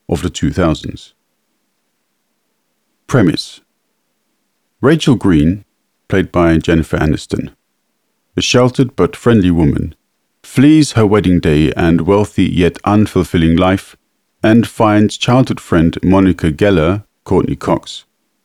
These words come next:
a tightly wound but caring chef. Rachel becomes a waitress at West Village Coffee House Central Perk after she moves into Monica's apartment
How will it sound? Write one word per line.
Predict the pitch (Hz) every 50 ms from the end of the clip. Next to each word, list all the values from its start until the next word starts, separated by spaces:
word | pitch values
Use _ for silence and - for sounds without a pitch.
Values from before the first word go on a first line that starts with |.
| _ _ -
a | 98
tightly | - - - 117 131 143 139 - - 113 104
wound | 92 87 87 80 80 85 82 82 - -
but | - - - - -
caring | - 110 98 87 76 73 71 71
chef. | - - - 110 - - - - - _ _ _ _ _ _ _ _ _ _ _ _ _ _ _ _ _ _ _ _ _ _ _ _ _ _
Rachel | - 95 101 98 90 - - 131 143 160 156
becomes | 123 - 104 95 - 101 95 92 -
a | 101
waitress | 85 90 107 110 - - 85 73 - - - - -
at | 85 85 - -
West | - 78 92 98 - - -
Village | - 101 85 85 78 - - - -
Coffee | - - 92 - - 101
House | 80 82 82 85 85 - - -
Central | - - 104 92 87 - - 101 -
Perk | - - - 110 95 82 - - - - _ _ _ _ _ _ _ -
after | - 110 101 - -
she | - - - 131
moves | 123 117 117 113 104 87 -
into | 92 - - -
Monica's | 95 98 101 98 92 82 - 92 85 -
apartment | 82 - - 117 117 113 - - 87 82 82 -